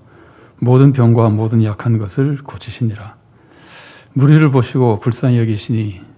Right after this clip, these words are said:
이는 그들이 목자 없는 양과 같이 고생하며 기진함이라. 이에 제자들에게 이르시되,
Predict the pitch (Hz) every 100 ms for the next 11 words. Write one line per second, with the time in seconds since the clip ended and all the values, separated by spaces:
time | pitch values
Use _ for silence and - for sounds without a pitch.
0 | _ 127 123 120 113 117 113 104 117 113
1 | - 127 110 117 110 104 104 117 120 -
2 | - 110 95 - - 110 123 110 107 123
3 | 160 151 - 117 113 104 101 101 101 -
4 | _ _ _ - - - - - - 156
5 | 143 143 131 131 123 123 120 110 101 113
6 | 107 104